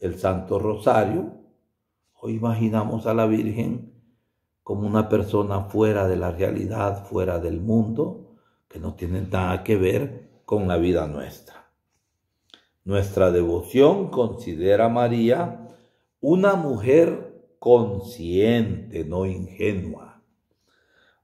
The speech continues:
una mujer valiente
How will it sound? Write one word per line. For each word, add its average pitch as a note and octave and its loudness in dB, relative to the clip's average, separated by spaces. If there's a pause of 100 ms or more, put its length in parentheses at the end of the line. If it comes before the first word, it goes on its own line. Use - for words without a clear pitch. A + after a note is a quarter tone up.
una D3 6
mujer D3 2
valiente F3+ 0